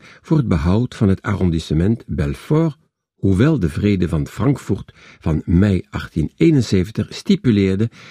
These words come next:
dat de Elzas en een deel van Lotharingen zouden worden afgestaan aan de overwinnaars.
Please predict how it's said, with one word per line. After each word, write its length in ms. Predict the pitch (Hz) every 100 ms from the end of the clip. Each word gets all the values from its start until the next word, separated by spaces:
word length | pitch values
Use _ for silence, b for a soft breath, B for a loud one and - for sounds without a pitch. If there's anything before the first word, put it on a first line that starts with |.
| B B
dat 200 | - 80
de 120 | -
Elzas 720 | - 139 170 98 107 131 - _
en 260 | - 175 185
een 220 | 95 80
deel 240 | 73 104 85
van 260 | 80 67
Lotharingen 600 | 73 120 - 101 87 113 - B B B
zouden 340 | 104 117 104 90
worden 260 | 82 82 -
afgestaan 720 | 139 - 110 - 92 107 - -
aan 160 | 95
de 100 | 78
overwinnaars. 800 | - 101 165 160 76 64 - -